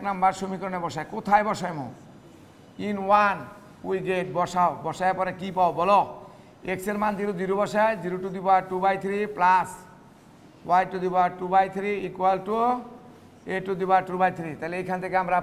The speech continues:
পাই এরকম, a to the power two by three equal to a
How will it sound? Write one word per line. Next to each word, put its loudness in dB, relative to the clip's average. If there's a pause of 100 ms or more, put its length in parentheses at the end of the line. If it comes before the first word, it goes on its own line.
পাই 4
এরকম, 2 (880)
a -2 (100)
to -4
the 0
power 6
two -4
by 4
three -2
equal -2 (100)
to -2 (1160)
a -4